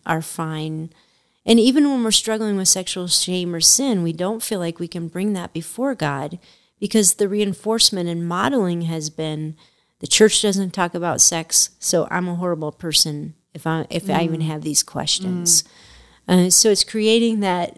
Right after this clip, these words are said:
Speaker 1: that split off approach of the sexual me and the spiritual me without understanding that's all integrated.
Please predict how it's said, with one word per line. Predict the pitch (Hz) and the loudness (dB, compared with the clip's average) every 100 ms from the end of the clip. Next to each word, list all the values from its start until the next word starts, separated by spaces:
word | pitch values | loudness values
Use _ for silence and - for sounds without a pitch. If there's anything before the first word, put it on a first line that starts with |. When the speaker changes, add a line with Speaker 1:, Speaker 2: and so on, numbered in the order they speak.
| 190 | -8
Speaker 1:
that | - 143 | -2 2
split | - - 190 202 | 2 2 -2 0
off | 202 185 180 | 2 2 -2
approach | 170 - 165 147 - | -8 -4 -4 -2 -6
of | 156 | -8
the | 156 | -2
sexual | 156 180 175 185 | 0 2 0 -4
me | 165 170 165 | -4 -4 -4
and | 156 | 2
the | |
spiritual | - - 160 - 156 | 2 0 -6 -6 -6
me | 147 | -6
without | 147 165 160 | -6 -4 -4
understanding | 170 160 156 165 156 | -4 -4 -4 -4 -8
that's | 151 - | -8 -8
all | - 170 - | -4 -4 -4
integrated. | 170 170 165 156 160 147 113 | -4 -4 -6 -6 -6 -8 -14